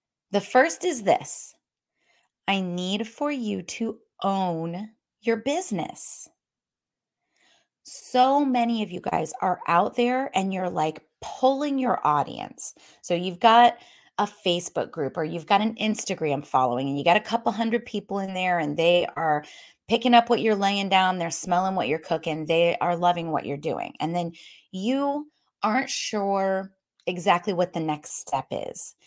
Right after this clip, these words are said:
So you go to them and you say, "Hmm,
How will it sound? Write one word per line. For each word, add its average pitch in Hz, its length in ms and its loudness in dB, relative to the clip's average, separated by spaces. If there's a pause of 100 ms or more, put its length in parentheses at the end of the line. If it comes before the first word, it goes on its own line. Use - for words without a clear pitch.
(140)
So 185 400 2
you 180 240 -4
go 190 360 2
to 208 180 -4
them 156 200 -2
and 160 140 -4
you 156 80 -2
say, 147 360 -2 (440)
"Hmm, 269 640 0